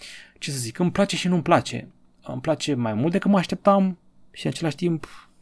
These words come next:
e ceva ce mă râcăie la el, anumite faze. Uh, Kano face tot filmul, asta e clar, adică Kano e bestia, l-am râs cu el și de el.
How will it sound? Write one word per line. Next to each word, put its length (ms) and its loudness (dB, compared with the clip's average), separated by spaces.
e 120 4
ceva 220 0
ce 120 2
mă 120 4
râcăie 400 4
la 120 -2
el, 200 -4
anumite 280 -4
faze. 480 -6
Uh, 200 0
Kano 360 2
face 240 -2
tot 180 -2
filmul, 520 -4
asta 200 -12
e 40 -6
clar, 380 0
adică 280 -8
Kano 220 -2
e 40 -2
bestia, 420 -4
l-am 180 0
râs 400 2
cu 220 -4
el 300 0
și 160 -4
de 160 2
el. 220 0